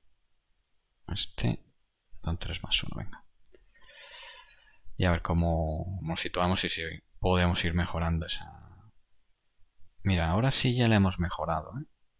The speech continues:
Entonces, no sé muy bien por qué. No sé si por el resultado. Es que ahora, antes esto no estaba así. Y ahora sí de repente tenemos esa media. Eh, lo que no sé, ¿esto nos da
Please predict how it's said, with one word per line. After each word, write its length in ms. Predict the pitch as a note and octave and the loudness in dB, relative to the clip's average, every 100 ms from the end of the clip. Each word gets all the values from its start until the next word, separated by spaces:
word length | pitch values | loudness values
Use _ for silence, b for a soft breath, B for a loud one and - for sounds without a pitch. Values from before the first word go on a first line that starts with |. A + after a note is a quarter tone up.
| _ - - - | _ -20 -20 -6
Entonces, 440 | E2+ F2+ G#2+ G#2+ - _ _ _ _ - - - - | -4 0 0 -2 -8 _ _ _ _ -8 -8 -8 -2
no 140 | F2 | 2
sé 120 | F#2 | 4
muy 120 | F#2+ F2+ | 4 4
bien 140 | E2+ | 2
por 200 | F2 - | 0 0
qué. 280 | - - _ _ _ - | -2 -4 _ _ _ -4
No 140 | F#2 | -2
sé 140 | F2 | 0
si 80 | E2+ | 0
por 240 | - F#2 F2 | 2 4 4
el 80 | |
resultado. 720 | E2+ E2+ E2+ D#2 E2 G#2+ - _ - - _ _ - - - - - - | 2 0 -2 -2 0 0 0 _ -20 -20 _ _ -18 -16 -16 -18 -20 -12
Es 80 | |
que 120 | - G#2+ | -6 -4
ahora, 180 | G2+ - | -4 -4
antes 300 | F#2+ - G#2+ | -4 -2 2
esto 180 | G2+ G#2 | 4 4
no 60 | |
estaba 280 | G2 F#2 F#2 | 4 4 4
así. 260 | F2+ C3+ - _ _ - | 4 -2 -8 _ _ -2
Y 100 | F2+ | 2
ahora 520 | F2 F2 E2 D#2+ E2 | 2 2 0 -2 -6
sí 200 | - F2+ | -4 0
de 100 | F2 | 2
repente 340 | F2 - F2 | 0 0 -2
tenemos 320 | E2+ E2+ E2 F#2 | 0 0 -2 -6
esa 260 | - E2 - B B B B - | -10 -10 -12 B B B B -10
media. 380 | - A#1 - - _ | -6 -6 -10 -16 _
Eh, 360 | - F2+ F2 E2+ | -2 0 2 2
lo 220 | E2+ E2+ | 0 -2
que 120 | - F2 | -2 2
no 100 | F#2+ | 2
sé, 280 | - D#2+ - | 2 -2 -2
¿esto 580 | F#2+ - C#3 C3+ - _ - | -2 0 2 0 -2 _ -2
nos 260 | B2 A2+ | 0 0
da 320 | B2 A#2+ A2+ | 2 2 0